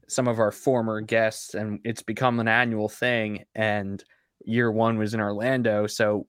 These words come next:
when I was pitching the idea to the graphic designer, I was like, "All right, we gotta do some, like, Solar Bears rip,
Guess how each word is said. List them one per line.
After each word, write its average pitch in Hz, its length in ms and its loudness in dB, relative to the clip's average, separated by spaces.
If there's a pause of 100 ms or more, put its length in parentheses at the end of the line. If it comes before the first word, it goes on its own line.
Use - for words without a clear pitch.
(120)
when 113 280 0
I 110 100 2
was 113 160 -2 (120)
pitching 120 600 0 (680)
the 117 200 2
idea 110 420 2
to 110 140 -2
the 104 80 -2
graphic 113 400 2
designer, 107 680 0 (600)
I 110 60 4
was 110 100 -2
like, 110 200 -2
"All 120 80 -2
right, 104 160 0
we 113 120 -2
gotta 160 140 2
do 143 120 0
some, 120 200 -2
like, 107 260 0
Solar 117 560 0
Bears 104 400 -2
rip, 101 420 -4